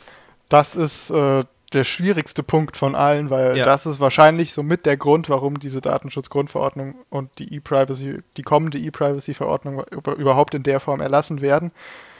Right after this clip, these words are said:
Speaker 1: dass, äh, das eben gerade die kritischen Bereiche sind. Denn da geht's dann nicht mehr nur darum, dem Nutzer die Website so gut wie möglich darzustellen, beispielsweise mit tollen Bildern, die eben eingebettet sind oder nur um technisch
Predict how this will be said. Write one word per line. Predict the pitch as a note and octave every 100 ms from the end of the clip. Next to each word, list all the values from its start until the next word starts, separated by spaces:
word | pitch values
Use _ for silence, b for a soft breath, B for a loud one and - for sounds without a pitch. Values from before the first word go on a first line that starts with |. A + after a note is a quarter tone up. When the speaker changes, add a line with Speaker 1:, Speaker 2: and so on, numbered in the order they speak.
| B B -
Speaker 1:
dass, | C#3+ D3 -
äh, | D#3 C#3 C#3 C3+
das | D3 D3+ -
eben | D3 C3+
gerade | C#3 C#3 C3+
die | C#3
kritischen | - D#3 C#3+ C#3+
Bereiche | C3 B2+ B2+ - B2
sind. | B2+ A2+ - b b b
Denn | C#3+ F3
da | E3+
geht's | C#3+ D#3 -
dann | D3
nicht | D3+ F#3
mehr | E3+ D#3
nur | D3+ D3+
darum, | D3 D3 D#3+ D#3 D#3+ _ _
dem | D3 C#3+ C#3+ _
Nutzer | D3 E3 - D#3+
die | C#3+
Website | C#3+ F3 - C3
so | -
gut | C3 C3+
wie | -
möglich | B2 B2 B2+ -
darzustellen, | B2 A#2+ - - B2+ C3+ G3 _ b b b
beispielsweise | C3 A#2+ C3 B2 B2+ C3
mit | D3+ - -
tollen | - C3+ C3+ C3
Bildern, | C#3+ E3 E3
die | D#3 E3
eben | D#3+ D#3+
eingebettet | - D#3 D#3 D#3 D3+ D#3+
sind | D#3 D3+
oder | C3+ C3
nur | C#3 D3
um | C#3+ C#3 -
technisch | - D3+ D#3+ C#3+